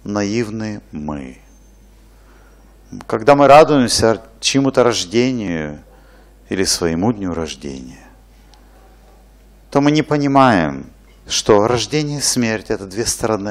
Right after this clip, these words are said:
одной и той же медали. И если есть рождение, значит, обязательно случится смерть.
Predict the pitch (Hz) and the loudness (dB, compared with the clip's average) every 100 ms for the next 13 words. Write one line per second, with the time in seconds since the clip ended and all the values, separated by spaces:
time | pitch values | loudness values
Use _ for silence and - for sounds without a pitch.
0 | 101 87 92 87 - 98 87 92 90 80 | -10 -10 -12 -10 -4 -4 -2 -6 -4 -2
1 | 76 69 64 - - _ - - - - | -2 -4 -10 -18 -20 _ -20 -20 -20 -14
2 | - 147 156 - 160 151 - 147 120 110 | 0 4 4 6 6 6 6 4 2 0
3 | 123 123 107 95 90 98 107 117 104 101 | 4 4 4 0 -2 -4 0 0 0 4
4 | 104 95 90 82 73 69 - - - 92 | 6 6 4 0 -2 -4 -8 -16 -10 -6
5 | 85 - 85 - - 87 82 - - _ | 0 0 -2 -4 -4 -4 -6 -18 -20 _
6 | _ _ _ - - 78 64 - - - | _ _ _ -8 -6 -6 -8 -12 -16 -20